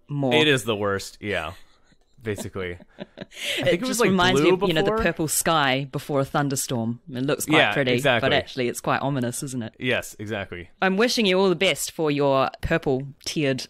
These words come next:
Speaker 1: lockdown.
Speaker 2: Yeah.
Speaker 1: So, I mean, speaking of lockdown, you know, you've been keeping yourself really busy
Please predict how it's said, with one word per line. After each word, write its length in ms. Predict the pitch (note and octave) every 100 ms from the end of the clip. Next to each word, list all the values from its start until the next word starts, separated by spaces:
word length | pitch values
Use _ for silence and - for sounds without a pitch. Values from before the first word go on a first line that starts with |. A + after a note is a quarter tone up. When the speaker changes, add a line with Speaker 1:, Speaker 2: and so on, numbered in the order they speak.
| -
Speaker 1:
lockdown. 580 | C#3 C#3+ - C3 C3 F3 -
Speaker 2:
Yeah. 220 | A#2+ G#2+ - -
Speaker 1:
So, 240 | - A#3 G3
I 40 | -
mean, 180 | G#3 F3+
speaking 420 | - E4+ E4 A3
of 400 | D#3 D3+ C3+ - -
lockdown, 720 | D3 C3+ D3+ C#3 F#3+ A3 E3+
you 80 |
know, 120 | C#3+ D3
you've 360 | C#3+ E3 C#3+
been 160 | D#3+ C#3+
keeping 320 | D#3+ D3 C#3+
yourself 440 | C3+ - C3 B2 -
really 300 | C3 D3+ C3+
busy 500 | A#2+ F3 B2+ D#2